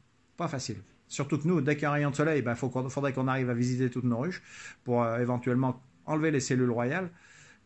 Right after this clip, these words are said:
D'essai-, d'essaimage, hein, je dis pas de remérage, hein, attention, hein. Et donc, euh, voilà, donc c'est pas, en ce moment, c'est pas facile pour nous. Bon, alors sur ce, je vous ai assez saoulé avec mes,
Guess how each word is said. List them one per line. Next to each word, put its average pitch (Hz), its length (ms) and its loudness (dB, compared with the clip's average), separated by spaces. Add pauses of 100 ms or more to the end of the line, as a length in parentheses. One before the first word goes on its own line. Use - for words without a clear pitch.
(200)
D'essai-, 120 360 0
d'essaimage, 165 560 2
hein, 135 120 -2
je 117 80 -6
dis 120 80 0
pas 135 120 -4
de 135 60 -4
remérage, 135 480 -2
hein, 113 140 -8
attention, 120 360 -8
hein. 113 80 -10 (600)
Et 117 960 -2
donc, 127 260 -4
euh, 113 420 -6
voilà, 110 280 -4
donc 120 180 -6
c'est - 160 -6
pas, 120 380 -2
en 127 40 -4
ce - 120 -6
moment, 156 120 0
c'est 165 120 -2
pas 147 120 -2
facile 147 300 -2
pour 127 160 -4
nous. 113 140 -6 (1080)
Bon, 196 240 6 (200)
alors 156 220 2
sur 202 160 0
ce, 185 240 2
je 135 80 0
vous 143 140 0
ai 147 60 2
assez 143 180 0
saoulé 160 240 0
avec 139 240 -2
mes, 123 400 0